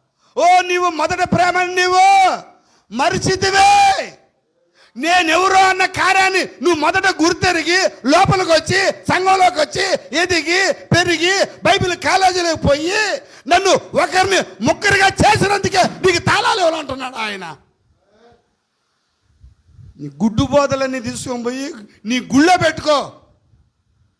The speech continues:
ఆయన తాళాలు ఇవ్వాలనుకున్నది ఎవరంటే నేను ఎవరో చెప్తే. ఏమనుకుంటున్నారు నన్ను సద్దుకేయులు?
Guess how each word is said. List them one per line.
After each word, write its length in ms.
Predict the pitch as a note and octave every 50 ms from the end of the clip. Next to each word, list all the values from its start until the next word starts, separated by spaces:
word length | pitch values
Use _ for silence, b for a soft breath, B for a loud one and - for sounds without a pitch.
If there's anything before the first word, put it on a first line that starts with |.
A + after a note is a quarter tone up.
| _ _ _ _ _ _ _ _ _ _ _ _ _ _ _ _ - _ _ _ _ _ _ _ _ _ _ -
ఆయన 180 | F#3 A3 A#3 A#3
తాళాలు 680 | - - - - B3+ D4 E4 E4+ E4+ E4+ D#4+ D4 C#4+ C#4+
ఇవ్వాలనుకున్నది 720 | D4+ D#4 D#4+ D#4+ D#4 D4+ D4 D4 C#4 C4 C4+ C4 C4 B3
ఎవరంటే 400 | A#3+ B3 A#3+ A#3+ A#3+ A#3+ C4+ C4+
నేను 260 | B3 A3+ A3 A3 G#3+
ఎవరో 240 | G#3+ G#3+ A3 A3+ A3+
చెప్తే. 760 | G#3 F#3 G3 F3+ - - E3 F3+ E3+ E3 D3+ C3+ C3 B2+ - - _ _ _ _ _ _ _ _ _ _ _ _ _ _ _ _ _ _ _ _ _ _ _ _ _ _ _ _ _ _ _ _ _ _ _ _ _ _ _ _ _ D#3 D#3+ E3 E3 E3+ E3+ E3+ E3+ F3 F3 F3 _ _ _ _ _ _ _ _ _ _ _ _ _ _ D#3+
ఏమనుకుంటున్నారు 760 | F#3 G#3+ A#3+ B3 A#3 G#3+ F#3 F#3+ F#3 D#3+ E3 E3 D#3+ D#3 D3
నన్ను 260 | C#3+ D3 D3 C#3+ C#3+
సద్దుకేయులు? 600 | - - D3 D3+ E3 D#3+ - D#3+ D3 C#3 C3+ F3